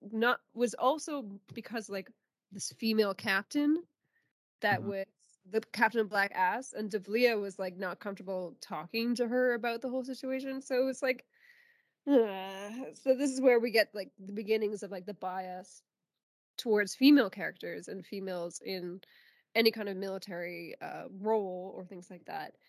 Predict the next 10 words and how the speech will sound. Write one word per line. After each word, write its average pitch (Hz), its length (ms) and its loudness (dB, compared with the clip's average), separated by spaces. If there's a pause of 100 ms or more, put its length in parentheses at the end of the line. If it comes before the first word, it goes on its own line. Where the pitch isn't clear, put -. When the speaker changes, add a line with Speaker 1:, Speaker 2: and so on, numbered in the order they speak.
(220)
Speaker 1:
And, 220 100 -6
like, 214 160 -2 (380)
I 262 100 8
didn't 370 220 2
really 349 200 4
n-, 214 260 0 (200)
notice 233 500 2
it 151 280 -6
until 180 640 -8 (300)
this 175 480 -2